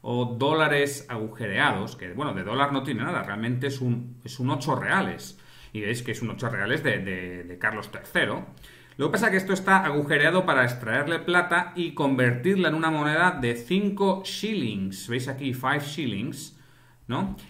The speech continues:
Que se hizo en el año mil ochocientos trece para, eh, bueno, pues lo que entonces era la colonia británica de Australia. Estas son las primeras monedas australianas, es lo que dicen ellos, que son las primeras monedas australianas,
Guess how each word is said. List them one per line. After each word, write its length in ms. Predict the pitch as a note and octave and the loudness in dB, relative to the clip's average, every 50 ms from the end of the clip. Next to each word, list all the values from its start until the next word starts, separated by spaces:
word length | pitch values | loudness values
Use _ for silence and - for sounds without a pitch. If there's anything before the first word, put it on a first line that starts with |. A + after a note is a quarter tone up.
| - - | -20 -8
Que 120 | - D3+ | -6 -4
se 120 | B2+ C#3+ D3 | 0 0 0
hizo 220 | D3+ - D3 F#3 | 0 2 0 2
en 60 | F3 | 2
el 120 | E3 D3+ D3+ | 4 4 4
año 240 | D#3 E3+ F3+ F3+ E3 | 4 4 4 2 2
mil 360 | D3+ D3+ D#3+ E3 F3+ F3+ F3+ | 2 2 4 4 6 6 4
ochocientos 720 | E3 D#3+ - C3+ B2 B2+ C#3 C#3 C#3 C#3 D3+ D3 D3 - - | 4 2 2 -2 0 0 0 -2 -2 -2 -2 -4 -4 -6 -4
trece 480 | - D#3+ C3+ B2 - - - - - - - _ _ - - _ - _ _ | -2 0 0 0 -2 -10 -14 -16 -18 -20 -20 _ _ -20 -20 _ -20 _ _
para, 640 | D3+ D3+ D3+ D#3+ E3+ A#3+ - - - - - - _ _ _ | 2 6 8 8 8 8 6 -2 -10 -16 -20 -20 _ _ _
eh, 300 | C#3 B2+ A#2+ A#2 A2+ A2 | 0 2 2 2 2 2
bueno, 180 | A2+ C#3 C#3 B2 | 2 2 0 0
pues 100 | B2 A2+ | -2 -2
lo 80 | A#2 G#2+ | -4 -4
que 80 | A2 G2+ | -6 -4
entonces 280 | G2+ A#2 A2+ A#2+ B2 D3 | -4 -4 -4 -4 -2 2
era 120 | C#3+ C3+ | 2 2
la 140 | A2+ G#2+ G#2+ | 2 2 -2
colonia 320 | - G#2+ A2 A#2 A#2+ A#2+ | -2 -2 0 0 0 2
británica 760 | A#2+ A#2 A2+ A#2+ D3 D3 C#3 C#3 B2 C3 C#3 C#3+ F3 - - - | 0 -2 0 2 2 2 4 2 -2 0 -2 -2 -2 -2 -6 -8
de 380 | B2 A2+ G#2+ G2+ F#2+ A2+ B2+ C3+ | -8 -8 -6 -4 -2 0 2 2
Australia. 580 | A2+ G#2 G2+ - - F#3 G3+ F#3 A2+ F2 E2+ | 0 0 -4 -8 -2 -2 0 0 0 -4 -6
Estas 220 | E2 - - C3+ B2 | -10 -8 -10 -6 -4
son 160 | E3 E3+ E3+ | -2 -2 0
las 140 | D3+ D3 - | -2 -2 -4
primeras 680 | - - - A#2+ A#2 B2 C#3+ D#3 E3+ F3 E3+ E3+ - C3 | -6 -4 -2 0 0 2 4 4 4 4 4 2 0 2
monedas 560 | B2 B2 A#2+ A#2+ C#3 D#3 E3 F3+ F3+ F3+ - | 2 2 4 2 2 2 4 4 2 2 2
australianas, 720 | C3 B2+ B2+ B2+ - G#2+ G#2 C3+ F#3 G#3+ G3 B2 G#2+ C#3+ | 0 0 -2 -4 -4 -4 -2 0 0 0 0 -2 -4 -4
es 100 | D#3+ F3+ | -6 -2
lo 160 | G#3 G3+ G3 | -4 -4 -2
que 80 | F#3+ E3 | -2 -4
dicen 300 | G#3 G3 G3+ D#3+ E3 F#3+ | -4 -4 -4 -2 -2 0
ellos, 260 | F#3 B2+ F#2+ E2 - | 0 0 -4 -8 -8
que 100 | - A#2 | -12 -12
son 120 | B2 C3 | -8 -8
las 80 | B2+ B2 | -8 -4
primeras 280 | B2 B2+ C3+ C#3+ D3 C3+ | -2 -2 0 0 0 0
monedas 260 | C3+ C3+ C#3 C#3 C#3+ | 2 0 0 0 -2
australianas, 580 | C3+ A#2+ B2+ D3 D3+ D#3 D3 C#3 D#3+ F#3 - | -4 -4 -4 -2 0 0 0 0 -2 -4 -6